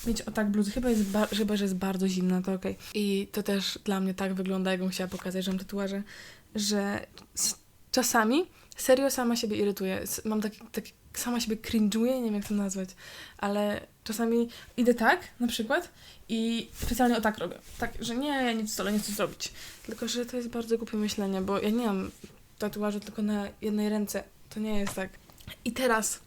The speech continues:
wracając do tego poprzedniego tematu, myślę, jak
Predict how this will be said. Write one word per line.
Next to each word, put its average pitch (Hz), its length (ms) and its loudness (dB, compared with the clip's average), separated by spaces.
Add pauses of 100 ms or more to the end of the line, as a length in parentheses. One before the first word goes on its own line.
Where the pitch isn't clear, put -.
(420)
wracając 233 340 2
do 233 40 -4
tego 233 180 2
poprzedniego 226 420 6
tematu, 220 460 2 (380)
myślę, 285 560 4 (420)
jak 226 480 2